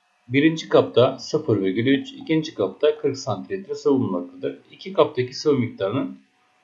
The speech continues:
toplamını soruyor. Bunu santilitreye çevirdiğimiz zaman otuz yapar. Kırk da burası var.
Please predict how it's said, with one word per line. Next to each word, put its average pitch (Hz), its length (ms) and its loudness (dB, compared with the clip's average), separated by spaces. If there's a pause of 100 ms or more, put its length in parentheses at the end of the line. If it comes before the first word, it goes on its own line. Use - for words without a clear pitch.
toplamını 139 520 4
soruyor. 135 440 2 (640)
Bunu 160 460 0
santilitreye 127 720 0
çevirdiğimiz 98 460 -2
zaman 123 500 0
otuz 110 360 -6
yapar. 120 560 0 (580)
Kırk - 240 -2
da 95 100 -2
burası 92 360 -2
var. 120 300 2